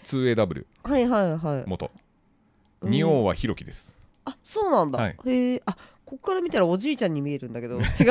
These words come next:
Speaker 2: うね。
Speaker 1: <laughs> どうやったらおじいちゃんに見える？
Speaker 2: な-、斜め、今パソコンの画面を
Speaker 1: こんなムキムキな
Speaker 2: 斜めから、
Speaker 1: おじいちゃんいないですよ。
Speaker 2: 斜めから見てて、なんかおじいちゃん出んだと思った。
Speaker 1: シングルマッチ。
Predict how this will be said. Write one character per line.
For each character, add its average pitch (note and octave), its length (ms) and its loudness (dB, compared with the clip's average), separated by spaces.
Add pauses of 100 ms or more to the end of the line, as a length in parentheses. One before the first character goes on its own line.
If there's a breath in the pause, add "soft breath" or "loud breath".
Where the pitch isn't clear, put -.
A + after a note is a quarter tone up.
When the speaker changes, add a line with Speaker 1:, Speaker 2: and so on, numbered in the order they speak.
Speaker 2:
う C#4 40 2
ね。 - 140 0 (380)
Speaker 1:
<laughs> - 360 -12
ど A#2+ 120 -2
う D2+ 240 0
や B1+ 80 -4
っ - 20 -10
た C2+ 80 -4
ら C2+ 80 -2
お C#2 60 -2
じ D#2+ 100 -6
い - 40 -6
ち A#3+ 120 -2
ゃ B3 40 2
ん A#3 40 0
に C4 60 -2
見 C#4+ 60 2
え - 20 0
る？ - 20 -2
Speaker 2:
な-、 E4+ 120 -4
斜 A#3+ 200 -6 (200)
め、 D#3 100 -6
今 F#3 140 -2
パ C4+ 120 -2
ソ D#4 140 0
コ D4+ 160 0
ン D#4+ 60 0
の D4+ 100 2
画 D4 120 4
面 B3+ 140 4
を G3 40 4
Speaker 1:
こ F#3 40 4
ん - 20 4
な F#3 100 4
ム C4 120 6
キ B3+ 60 6
ム B3 60 10
キ - 0 -
な - 0 -
Speaker 2:
斜 - 0 -
め B3 60 6
か G#3 60 6
ら、 C3+ 140 4
Speaker 1:
お B2+ 80 2
じ C3 80 -2
い A#2+ 40 -4
ち - 60 -4
ゃ D#2 40 2
ん - 20 2
い D#2 40 -2
な F2+ 100 0
い D2 40 -6
で - 80 -14
す - 120 -20
よ。 A#3 80 -12
Speaker 2:
斜 B3 320 2
め C4 120 8
か G3+ 100 6
ら G3+ 120 4
見 D#3+ 100 2
て D3+ 140 2
て、 C#3 160 -2 (140)
な F#3+ 80 -4
ん F3 40 -8
か F3+ 100 -8
お F#3+ 120 -4
じ B3+ 100 -2
い B3 40 -4
ち - 100 0
ゃ - 20 2
ん C#3 60 0
出 F3 80 0
ん D#3+ 40 0
だ C3+ 120 -4
と C#3 100 -10
思 C3+ 160 -8
っ - 100 -16
た。 C3+ 120 -4
Speaker 1:
シ - 240 -6
ン C3 80 -2
グ B2+ 100 0
ル B2 80 -2
マ B2 80 0
ッ A#2 40 -2
チ。 - 300 -12